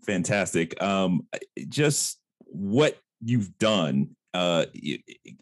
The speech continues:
I think the only way I can really describe it is you've created this space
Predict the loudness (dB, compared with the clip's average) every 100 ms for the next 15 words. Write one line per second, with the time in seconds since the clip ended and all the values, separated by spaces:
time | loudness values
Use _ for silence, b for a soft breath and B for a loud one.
0 | -6 -6 2 2 2 0 4 6 8 6
1 | 6 4 2 2 2 4 2 0 2 2
2 | 2 2 2 0 2 -2 -4 -2 2 4
3 | 4 4 4 0 _ _ _ 0 2 4
4 | 0 0 2 4 2 -2 -4